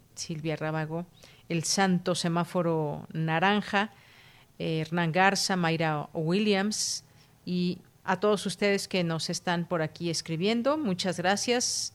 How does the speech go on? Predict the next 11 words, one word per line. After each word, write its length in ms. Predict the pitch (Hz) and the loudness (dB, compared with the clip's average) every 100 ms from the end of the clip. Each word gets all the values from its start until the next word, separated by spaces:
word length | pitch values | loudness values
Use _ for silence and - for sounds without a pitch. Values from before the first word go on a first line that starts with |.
| - | -16
José 260 | - 180 190 | -8 -4 -2
Ramón, 520 | 170 160 185 214 226 220 | -2 0 2 2 0 -4
Ricardo 360 | 160 180 160 | -2 -2 -2
Muñoz, 540 | 156 151 180 220 - - - - - - | -4 -2 -2 -4 -8 -14 -20 -20 -20 -10
Oscar 280 | - - 160 | -6 -4 -4
Cepeda, 500 | 151 - 180 196 208 | -6 -2 -2 -2 -2
Jean-François 840 | 170 160 156 160 151 - 170 165 - | -2 -2 -4 -4 -4 -4 -4 -4 -6
Charrier, 640 | - - 151 160 180 214 226 - - - - - | -10 -6 -4 -2 -2 -4 -8 -16 -18 -18 -18 -12
a 220 | 170 156 - | -6 -6 -4
Suni 420 | - 180 170 160 | 0 4 4 4
Lara, 400 | 180 190 214 | 4 4 2